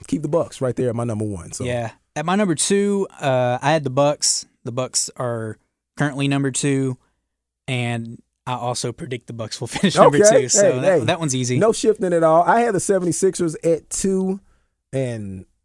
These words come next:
Speaker 1: I'm gonna change it to the Celtics. That's what I'm doing. So
Speaker 2: Yeah.
Speaker 1: yeah. So that's just a pretty, pretty much a switcheroo. It's really no biggie. Not a huge change.
Speaker 2: Yeah. So my three,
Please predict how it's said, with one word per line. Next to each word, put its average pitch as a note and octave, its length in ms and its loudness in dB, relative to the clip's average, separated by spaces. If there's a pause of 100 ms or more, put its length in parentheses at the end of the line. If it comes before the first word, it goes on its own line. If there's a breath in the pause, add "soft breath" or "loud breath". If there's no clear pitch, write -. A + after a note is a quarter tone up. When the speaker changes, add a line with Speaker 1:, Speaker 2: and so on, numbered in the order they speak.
(760)
Speaker 1:
I'm D3+ 320 -6
gonna A#2+ 180 -6
change A#2 280 -4
it - 40 -14
to A2+ 80 -6
the F#2+ 80 -10
Celtics. - 500 -12
That's A#2 220 -8
what G2 140 -8
I'm D2+ 120 -14
doing. - 300 -20
So - 140 -10
Speaker 2:
Yeah. A#2+ 340 0
Speaker 1:
yeah. G#2+ 240 -6
So G2+ 200 -6 (340 soft breath)
that's F3+ 120 -4
just F#3 140 -2
a E3+ 40 -16
pretty, C#3+ 340 -2 (360)
pretty F3 140 0
much C#3 160 -2
a B2 40 -4
switcheroo. A#2+ 760 -4
It's B2+ 100 -8
really A#2 200 -2
no G2+ 180 -8
biggie. G2+ 320 -6 (100)
Not E3+ 140 2
a A#2+ 40 -4
huge B2 520 -4
change. E2+ 420 -12 (680)
Speaker 2:
Yeah. C#3 260 0
So D3+ 180 0
my F3+ 220 0
three, G#3 640 0